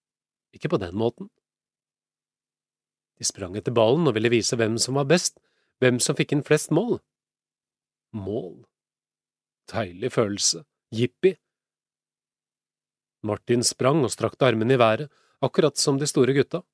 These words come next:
Så tok han seg en hvil, mens Petter var på vei mot mål. Da kvakk han til, for plutselig oppdaget han ansiktet til Henrik. Han gjemte seg bak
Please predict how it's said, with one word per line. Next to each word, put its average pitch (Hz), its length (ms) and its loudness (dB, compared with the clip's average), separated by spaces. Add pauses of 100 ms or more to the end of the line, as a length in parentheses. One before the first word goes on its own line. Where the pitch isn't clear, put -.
(840)
Så 165 220 -2
tok - 180 -10
han 95 120 -6
seg 110 100 -2
en 107 160 -2
hvil, 156 240 2 (580)
mens 190 140 -2
Petter - 420 -4 (140)
var 135 120 0
på 131 100 0
vei 120 160 0
mot 117 180 -12
mål. 113 140 -4 (4000)
Da 120 160 -6
kvakk 107 240 -6
han 143 160 0
til, 147 160 2 (480)
for 147 140 0
plutselig 170 400 2
oppdaget 117 500 0
han 165 160 4
ansiktet 120 540 -2
til 170 100 -2
Henrik. 135 460 -2 (880)
Han 117 160 0
gjemte 113 240 0
seg 131 240 0
bak 117 160 2